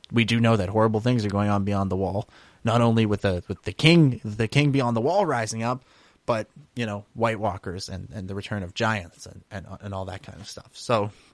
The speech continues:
it, it, it's, yeah, it's a necessary evil, I think, is how the Night's Watch views Craster. Uh, uh, before we wrap up, let's talk a little bit about, uh, what goes on with Daenerys in these episodes where she, she visits the,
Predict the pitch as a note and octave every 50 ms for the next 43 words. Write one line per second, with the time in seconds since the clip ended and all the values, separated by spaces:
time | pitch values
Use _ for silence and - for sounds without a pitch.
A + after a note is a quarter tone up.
0 | _ _ D#3 C#3 - D3 D3 C#3 - - - - D3 C3+ - - - - D3 E3
1 | D3 A#2+ A2+ - D3 D3+ E3 D#3+ - - - - D3 B2+ A2+ - A2 A2+ F#2+ E2+
2 | D2+ F2 F#2 F#2+ - - F2+ F#2+ - - _ _ _ _ - - _ _ _ -
3 | G2 - G2+ G2+ G2 G2+ F#2+ F#2 F#2+ - - - F#2+ F2+ F#2+ - - - _ _
4 | _ A#2+ A2 G#2 F#2+ F#2 F#2 F2 - - _ _ _ _ _ _ _ _ - B2
5 | G#2 F#2+ - - - - - _ _ _ _ _ _ _ _ _ _ _ _ _
6 | _ _ _ _ _ _ _ _ _ _ _ - D#3 E3 E3+ E3 E3 F#3 A#3 G3+
7 | F#3+ F3 F3 F3+ F3 - F#3+ F3 - A3+ A#3 A3 G3 E3 D#3+ D#3+ D#3 D3+ - D#3
8 | C#3+ D3+ D3+ E3 - - - C3+ C#3+ C#3+ D3+ - - - B2 A#2+ A#2+ B2+ C3+ C3
9 | C3 B2 B2 B2+ A#2+ - A#2 A2 G2 A#2 A#2 A#2 A2+ G2 - - - _ - G2+
10 | F#2 F#2+ G2+ A2+ A2 - B2 A2+ A#2 A2+ A2+ A2+ A2+ G#2+ G#2+ - _ - A#2 A2+
11 | A#2 A#2+ B2 A#2 G#2+ - - A#2 G#2+ G2+ G2 G#2+ G#2 - - - - G#2+ G2 F#2+
12 | - G2+ F#2+ - - G#2+ F#2 F#2+ - - G#2+ G2 - C3 C#3+ C#3+ D3 C#3+ - -
13 | - A#2+ G#2 G2+ F#2